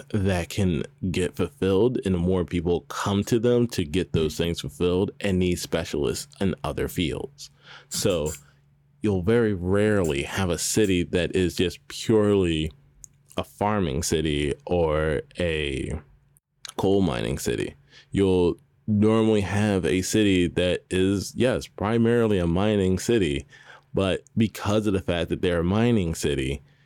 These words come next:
they have a lot of natural resources that they have available to them. And so they have a lot of blacksmiths that work out of there.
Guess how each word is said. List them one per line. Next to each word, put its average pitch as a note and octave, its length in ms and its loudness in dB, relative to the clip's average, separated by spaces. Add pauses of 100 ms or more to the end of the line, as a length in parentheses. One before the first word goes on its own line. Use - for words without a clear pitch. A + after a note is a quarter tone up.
(440)
they G2 220 0
have F2 480 -2
a E2+ 80 -4
lot E2+ 280 -2
of G2+ 80 -2
natural G2 380 0
resources D2 800 -2
that B1+ 140 -4
they C#2+ 140 -4
have D#2 360 -6 (160)
available E2 560 -2
to B1+ 180 -4
them. C#2+ 300 -4 (380)
And F#2+ 180 0
so F2 240 -2
they F2 140 -2
have E2 220 -4
a F2+ 40 -2
lot E2 260 -2
of D#2+ 220 -4 (180)
blacksmiths F2+ 920 -4 (200)
that D#2+ 340 -2 (100)
work F#2+ 380 0
out C#2 200 -2
of C2+ 100 -6
there. - 340 -6